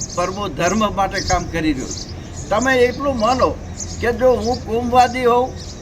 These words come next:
કે મારે બીજી કોમને નુકસાન કરવાની હોય, તો આ તાલુકામાં ચારસો મંડળીઓ, હું ડિરેક્ટર બન્યો, એના પછી ચારસો મંડળીઓ ધિરણ કરે છે. એમાં રબારી સમાજની હોય, બ્રાહ્મણ સમાજની હોય,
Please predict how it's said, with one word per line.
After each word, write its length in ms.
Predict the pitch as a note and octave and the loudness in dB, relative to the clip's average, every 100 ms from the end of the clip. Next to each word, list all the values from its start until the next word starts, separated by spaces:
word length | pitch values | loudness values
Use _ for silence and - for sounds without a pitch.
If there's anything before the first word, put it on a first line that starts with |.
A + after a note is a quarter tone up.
| - - - - - A3 | -14 -12 -12 -12 -4 0
કે 80 | |
મારે 420 | A#3+ A#3 A#3 B3+ B3 | 4 4 6 4 2
બીજી 320 | G3+ G#3 A#3+ | -4 -6 -4
કોમને 380 | - A#3+ B3 A#3 | -2 -2 0 -2
નુકસાન 420 | G3 F3+ B3 C4 | -2 2 4 4
કરવાની 440 | B3+ B3 B3 B3+ | 2 2 2 2
હોય, 320 | A#3+ A3+ A#3+ - - - - - | 2 2 2 -2 -10 -10 -10 0
તો 60 | B3 | 2
આ 340 | G3 C4 C#4+ D4+ | 2 2 2 2
તાલુકામાં 920 | B3+ A#3+ B3 A#3 A#3 A3 A3+ A3 - - - - - - - - | 2 2 2 0 0 2 2 0 -4 -8 -12 -12 -10 -12 -12 -4
ચારસો 560 | G3+ G#3 C4 - C#4+ C#4+ | 2 4 4 6 6 8
મંડળીઓ, 480 | B3 A#3+ B3+ C4 C4 | 4 0 4 4 4
હું 260 | G#3+ A#3+ | 2 0
ડિરેક્ટર 480 | B3 B3+ C4 - B3 A3 | 2 4 4 2 -2 2
બન્યો, 380 | B3+ C4+ G#3+ - - - - - - - - | 4 6 4 -2 -10 -10 -12 -12 -12 -12 -4
એના 240 | G3+ C4 C4 | 2 4 4
પછી 360 | A#3+ A3+ B3 | 0 -4 -6
ચારસો 640 | G#3 G#3+ G3+ A#3+ A3 D4 C4 | -6 -2 0 0 4 4 4
મંડળીઓ 380 | B3+ B3 A#3+ | 0 2 2
ધિરણ 340 | A#3 F3 G3 F#3+ | 4 2 0 0
કરે 260 | E3+ D#3 - | 0 0 -2
છે. 120 | - - - - - D#3 | -8 -12 -10 -12 -6 -2
એમાં 220 | G#3+ G#3+ | 2 4
રબારી 400 | F#3 G3 A3 A#3 | 4 4 4 2
સમાજની 520 | G#3+ A3 A3+ A3 A3+ | 0 0 2 2 0
હોય, 280 | A3 A3+ A3+ | 2 2 2
બ્રાહ્મણ 460 | F3 F#3 G3+ A3 G#3 | 0 0 2 2 0
સમાજની 500 | G#3 G#3+ G#3+ G#3+ A3+ | -2 0 0 0 -2
હોય, 360 | G3+ A3 A3 | 2 6 6